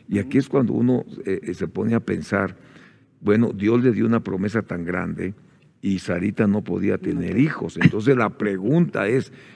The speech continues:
Speaker 1: bueno, ¿y con qué voy a
Speaker 2: Una
Speaker 1: hacer, voy
Speaker 2: una
Speaker 1: a,
Speaker 2: nación
Speaker 1: a
Speaker 2: grande.
Speaker 1: tener una
Speaker 2: Mm.
Speaker 1: nación grande?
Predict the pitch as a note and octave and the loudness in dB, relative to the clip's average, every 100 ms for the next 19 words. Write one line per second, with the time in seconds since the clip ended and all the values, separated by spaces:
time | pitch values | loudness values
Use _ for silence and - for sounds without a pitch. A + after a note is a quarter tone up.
0 | - A#2 B2+ - A#2+ G#2+ - G2 F#2+ F2+ | -2 0 0 0 0 0 0 0 0 0
1 | A#2+ A#2 A2 A2+ F#2+ - G#2 G#2 A2+ - | 0 2 2 0 0 0 0 0 -4 -4
2 | F#3 A2 A3 F#3 E3+ D3+ - D#3 D#3 E3 | -4 -2 0 0 -2 -4 -4 -2 0 -2
3 | F3 A2+ G2+ G#2 A#2+ A2+ F#2+ E2+ F#2+ G2+ | 2 2 2 0 0 0 -2 -4 -4 -2
4 | G2 B2 D3 G#2+ | 0 4 4 2